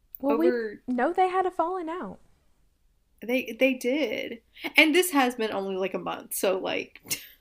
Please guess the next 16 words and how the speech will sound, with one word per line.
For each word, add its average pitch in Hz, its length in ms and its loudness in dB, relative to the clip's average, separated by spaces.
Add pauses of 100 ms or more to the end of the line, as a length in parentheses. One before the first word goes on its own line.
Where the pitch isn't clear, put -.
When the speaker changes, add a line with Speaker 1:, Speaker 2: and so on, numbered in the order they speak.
(140)
Speaker 2:
<laughs> - 440 -10
this 320 160 6
isn't, 302 240 2
like, 202 180 0
four 233 220 6
years 196 500 0
of - 140 0
them 190 180 4
not 190 200 0
talking. 180 340 -2
Speaker 1:
<laughs> - 40 -10
Imagine 285 760 8
Speaker 2:
This 403 200 6
is 392 80 -2
Speaker 1:
being 381 260 2
like, 302 260 2